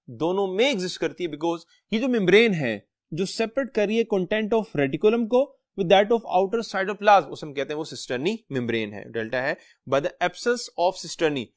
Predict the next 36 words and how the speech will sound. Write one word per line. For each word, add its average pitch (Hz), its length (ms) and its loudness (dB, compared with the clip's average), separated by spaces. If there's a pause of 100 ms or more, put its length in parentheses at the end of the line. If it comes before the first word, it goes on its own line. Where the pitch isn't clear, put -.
(240)
तो 160 60 -8
cisternae 185 500 -4
membrane 202 280 2 (260)
इनमें 185 300 -2 (340)
प्रेजेंट 196 400 6
है, 160 140 0
एब्सेंट 247 380 -2 (200)
नहीं 151 360 0
है, 180 80 2
इसलिए 156 400 -4 (280)
डेल्टा 127 240 0
ऑप्शन 147 220 -8
भी 135 60 -4
राइट 147 340 0 (160)
नहीं 123 300 -4
है। 98 180 -14 (720)
क्वेश्चन 139 220 -2
नंबर 180 160 2
टू 254 240 2
है, 190 220 4 (400)
एस 202 260 0
ई 254 100 2
आर 254 320 6 (160)
perform 196 500 4 (300)
diverse 180 480 4
role 143 260 4 (240)
in 160 120 -2
the 170 100 -6
cell 190 240 4 (180)
being 214 400 0
represented 180 720 2 (200)
by 139 140 2
the 165 120 -12
following 208 560 2
terms 208 460 2
except - 440 2